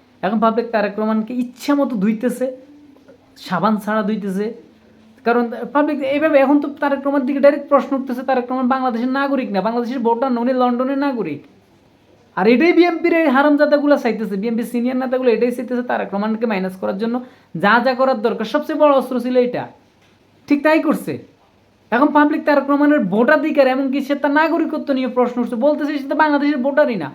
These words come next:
সে কীভাবে এদেশের ম-, ইয়ে করবে। আরও কিছুদিন পরে দেখবেন প্রবাসীদের কিনা আরও কথা বলবে।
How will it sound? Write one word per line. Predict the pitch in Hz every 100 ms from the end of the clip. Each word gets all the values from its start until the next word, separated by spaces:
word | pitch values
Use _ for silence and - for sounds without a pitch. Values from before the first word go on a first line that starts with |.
| - _
সে | 262
কীভাবে | 247 254 254 277
এদেশের | 277 240 214 220 247 240 247
ম-, | 220 254 226
ইয়ে | 208
করবে। | 185 165 131 123 - _ _ _ _ _ _ _ -
আরও | 311 302
কিছুদিন | 294 320 311
পরে | 302
দেখবেন | 302 294 294
প্রবাসীদের | 277 262 269 294 285
কিনা | 285 277
আরও | 233 294
কথা | 311 302
বলবে। | 285 220 143